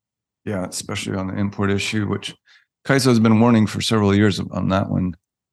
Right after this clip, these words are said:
shrinking, you know, as you get more renewables in other areas, less available for import. Of course, we did have a strong hydro season. That will help.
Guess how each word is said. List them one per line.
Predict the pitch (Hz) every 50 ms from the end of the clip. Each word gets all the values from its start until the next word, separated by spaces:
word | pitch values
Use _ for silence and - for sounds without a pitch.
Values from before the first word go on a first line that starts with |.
| _ _ _
shrinking, | - - 107 98 - - 92 95
you | - 101 92
know, | 92 92
as | 90 90 -
you | 98 92
get | 101 98
more | 104 104 104 104
renewables | 98 98 101 98 98 98 98 101 98 95 - - -
in | 101 95
other | 95 101 95 95
areas, | 95 95 95 104 107 110 110 98 - - - - _ _ _ _ _ _ _ _ _ _ _ _ _ _ _ _ _ _ _ -
less | 101 104 101 -
available | 101 98 101 101 101 101 101 104 101
for | - - 107
import. | 110 117 117 113 127 127 131
Of | -
course, | - 120 110 -
we | 113 104
did | 113 120 120
have | 123 113 104
a | 101
strong | - - 123 117 110
hydro | 110 123 123 107 101
season. | 95 - 107 101 101 131 143 139 - _ _ _ _ _ _ _ _ _ _ _ _ _ _ _ _ _ _ _
That | - 101 - -
will | - 90
help. | 107 117 131 - - -